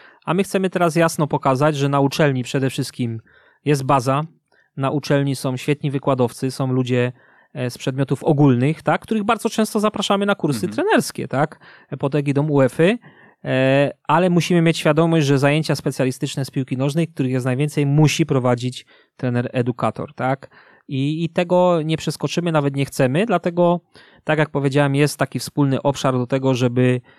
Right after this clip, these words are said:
Speaker 1: e, grupa studentów, na przykład specjalizacji trenerskiej, kierunku sport, kierunku sport piłka nożna,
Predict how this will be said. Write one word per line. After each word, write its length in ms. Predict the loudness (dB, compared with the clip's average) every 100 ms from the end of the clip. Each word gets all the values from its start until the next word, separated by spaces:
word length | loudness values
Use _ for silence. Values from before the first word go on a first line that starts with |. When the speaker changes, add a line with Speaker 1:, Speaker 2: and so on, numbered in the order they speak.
| _ _
Speaker 1:
e, 260 | -4 0 2
grupa 320 | 2 2 0
studentów, 540 | -2 0 2 2 0
na 100 | -4
przykład 200 | -4 -6
specjalizacji 640 | -6 -4 -2 0 -2 -2 -2
trenerskiej, 580 | 0 2 0 -2 -4 -4
kierunku 440 | -4 -4 -6 -8
sport, 460 | -6 0 2 2 -2
kierunku 360 | -6 -6 -8
sport 300 | -6 -6 -4
piłka 320 | -2 0 0
nożna, 460 | 0 0 0 0 0